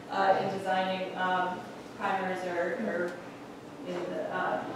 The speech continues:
conver-, conversing about Breaking Bad. Uh, personally, conversing about Breaking Bad. Um, another, uh,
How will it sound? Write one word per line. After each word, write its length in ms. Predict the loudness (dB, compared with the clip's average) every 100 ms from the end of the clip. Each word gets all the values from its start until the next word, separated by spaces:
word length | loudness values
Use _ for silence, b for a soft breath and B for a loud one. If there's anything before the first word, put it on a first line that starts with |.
| -4 0
conver-, 520 | 8 12 12 10 4
conversing 320 | 4 6 8
about 200 | 8 8
Breaking 360 | 10 8 8 6
Bad. 480 | 6 6 6 2 0 0
Uh, 680 | 4 6 10 12 12 10
personally, 960 | 10 10 12 10 10 10 10 10 8 6 2 0 0 0 0
conversing 420 | 6 8 8 8
about 240 | 8 10 8
Breaking 240 | 4 0
Bad. 340 | -2 -2 -2 -4 -8 0
Um, 1600 | 2 12 12 12 12 12 12 8 8 4 4 2 2 6 8 10
another, 600 | 8 10 6 4 4 0 -4 -4 -2
uh, 360 | 0 2 2